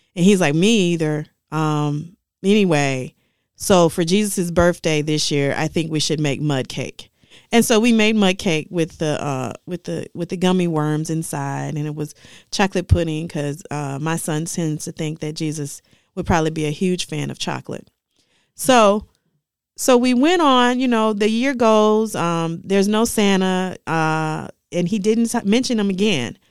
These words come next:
that particular year. And so I keep continuing on in my life,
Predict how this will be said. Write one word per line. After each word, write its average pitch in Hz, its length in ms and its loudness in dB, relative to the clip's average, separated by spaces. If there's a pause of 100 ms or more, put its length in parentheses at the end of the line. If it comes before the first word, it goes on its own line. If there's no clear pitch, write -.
(320)
that 190 240 0
particular 196 480 0
year. 180 520 -2
And 175 300 -2
so 165 320 -2
I 165 120 -6
keep - 380 -6
continuing 233 540 0
on 220 160 0
in 220 80 0
my 208 140 -2
life, 175 500 -4